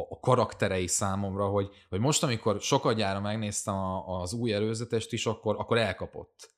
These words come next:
Megint el tudott kapni, bármennyire is más, mint az előzőek. Tehát, hogy én, én, én inkább,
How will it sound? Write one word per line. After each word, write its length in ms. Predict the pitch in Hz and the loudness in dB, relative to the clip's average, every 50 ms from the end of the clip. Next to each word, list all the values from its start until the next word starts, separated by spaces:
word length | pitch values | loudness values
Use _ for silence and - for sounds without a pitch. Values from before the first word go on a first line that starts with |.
| _ _ | _ _
Megint 260 | _ 139 135 123 117 | _ 4 4 6 4
el 180 | 113 104 98 92 | 4 4 4 2
tudott 320 | 92 - 98 90 85 - | 2 0 0 0 0 -2
kapni, 640 | - - 98 92 - - 147 165 175 185 175 _ _ _ _ _ _ _ _ _ | 0 0 0 0 0 0 0 2 2 2 0 _ _ _ _ _ _ _ _ _
bármennyire 540 | - 110 131 127 113 107 98 101 98 95 | 4 6 6 6 6 4 2 2 2 0
is 200 | 95 95 - - | 0 0 0 -2
más, 560 | - 104 87 85 90 120 - - - - - _ _ _ _ _ _ _ | -2 -2 -2 0 -2 -2 -4 -4 -6 -10 -12 _ _ _ _ _ _ _
mint 200 | 110 110 101 113 | 0 2 4 2
az 100 | 104 101 | 2 4
előzőek. 560 | 110 110 120 123 117 120 135 143 143 123 - | 4 4 4 2 2 2 2 2 2 0 -2
Tehát, 180 | _ 131 113 - | _ -6 0 0
hogy 120 | 143 131 | 2 2
én, 300 | 135 139 143 139 139 - - | 4 4 4 2 0 -2 -4
én, 400 | - 131 127 - _ - 139 123 | -6 -6 -6 -6 _ -2 -2 0
én 140 | - 135 135 | 2 2 2
inkább, 500 | 147 151 135 113 110 95 98 98 92 - | 4 2 2 2 4 2 2 2 -2 -10